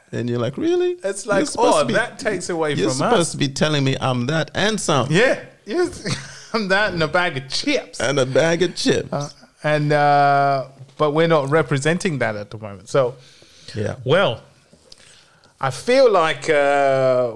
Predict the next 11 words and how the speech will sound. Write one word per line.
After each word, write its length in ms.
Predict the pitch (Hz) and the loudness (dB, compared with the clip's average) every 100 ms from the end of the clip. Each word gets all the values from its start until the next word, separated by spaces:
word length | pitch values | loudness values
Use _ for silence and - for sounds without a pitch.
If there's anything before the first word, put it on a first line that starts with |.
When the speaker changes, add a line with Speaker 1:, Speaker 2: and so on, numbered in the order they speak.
| 110 | -6
Speaker 2:
we've 300 | 135 131 120 | -6 -4 -6
made 360 | 123 139 135 | -4 -2 -2
some 160 | 131 123 | -6 -6
headway 420 | 123 151 113 98 - | -4 -4 -6 -10 -10
Speaker 1:
Yeah. 240 | 117 127 165 - _ | -2 -2 -2 -10 _
Speaker 2:
from 500 | _ - 123 120 117 113 | _ -8 -6 -4 -8 -8
episode 540 | 127 127 - 120 113 107 | -8 -6 -6 -6 -6 -12
one 340 | 110 117 113 110 | -12 -10 -8 -10
to 160 | 123 113 | -10 -10
episode 420 | 113 - 113 107 | -12 -12 -12 -14
twenty 340 | - 117 143 | -16 -14 -14